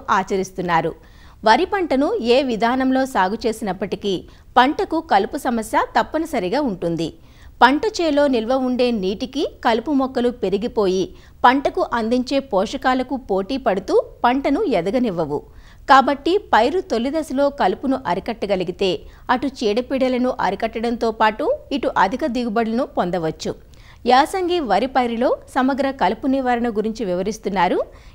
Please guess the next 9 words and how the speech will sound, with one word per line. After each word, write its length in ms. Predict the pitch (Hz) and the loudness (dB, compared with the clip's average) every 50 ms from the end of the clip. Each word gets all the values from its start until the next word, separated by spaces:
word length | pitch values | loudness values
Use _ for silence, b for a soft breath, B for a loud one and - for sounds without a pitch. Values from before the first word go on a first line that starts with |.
| B B | B B
ఈనాటి 500 | 233 277 311 320 330 330 320 330 320 - - | -2 0 0 0 0 -2 -2 -2 -4 -4 -2
అన్నదాత 480 | - 196 202 233 247 269 269 262 262 247 | -2 -2 -2 -2 -2 -2 -2 -2 -4 -4
వెలుగుబాటులో 760 | 220 202 190 196 190 202 185 196 190 - 196 208 294 508 587 - B B B B - | -4 -2 -2 -2 -2 -2 0 -2 -2 -2 -2 0 0 0 0 -2 B B B B 0
ప్రొఫెసర్ 360 | 262 294 - - 320 311 277 | 0 2 0 0 -4 -4 -2
జయశంకర్, 720 | 214 - 262 294 330 - 359 339 339 311 381 494 480 - | -2 0 -2 -2 -2 -2 -4 -4 -4 -4 -4 -4 -4 -2
తెలంగాణ 560 | - 247 240 247 254 254 262 247 247 254 254 254 | -2 0 0 0 0 0 0 0 0 0 0 2
రాష్ట్ర 380 | 240 220 214 214 - - 247 | 2 2 2 0 -2 -4 -4
వ్యవసాయ 480 | 220 214 208 202 208 202 - 240 254 240 | -2 -2 0 -2 -2 -2 -2 -4 -4 -4
విశ్వవిద్యాలయం, 640 | 185 180 - 208 196 170 185 196 185 185 220 320 | -6 -8 -10 -10 -6 -2 -2 0 0 0 0 -2